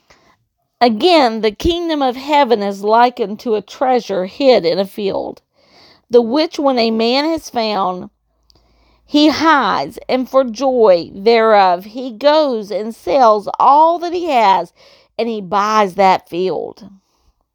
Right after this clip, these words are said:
And again, the kingdom of heaven is likened to a merchant man seeking goodly pearls, who, when he had found one pearl of great price, went and sold all that he had. He bought it.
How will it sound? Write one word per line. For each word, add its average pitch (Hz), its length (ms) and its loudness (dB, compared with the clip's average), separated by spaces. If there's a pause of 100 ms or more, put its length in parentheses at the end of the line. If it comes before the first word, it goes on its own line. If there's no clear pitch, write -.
(840)
And 269 100 2
again, 277 500 0
the 294 100 -2
kingdom 269 400 -2
of 233 160 -2
heaven 254 540 -2
is 208 200 -10
likened 240 500 -2
to 247 160 2
a 254 60 4
merchant 277 600 -2
man 185 400 -6 (340)
seeking 311 600 -2
goodly 311 360 0
pearls, 285 640 2 (340)
who, 320 340 0
when 285 240 0
he 294 180 0
had 247 220 -2
found 214 380 -4
one 262 340 2
pearl 226 400 2
of 175 200 -6
great 196 480 -4
price, 151 680 -6 (400)
went 254 440 0
and 226 200 -2
sold 208 420 2
all 269 400 4
that 277 140 -12
he 294 140 -10
had. 170 520 -6 (640)
He 190 200 -6
bought 190 460 2
it. - 380 -16